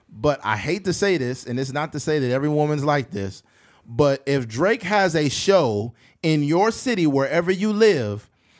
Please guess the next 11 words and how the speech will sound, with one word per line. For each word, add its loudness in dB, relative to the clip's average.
and 0
he, 0
M-, 0
he 2
D 0
Ms -4
your 2
wife 0
and -4
says, -2
"Hey, -2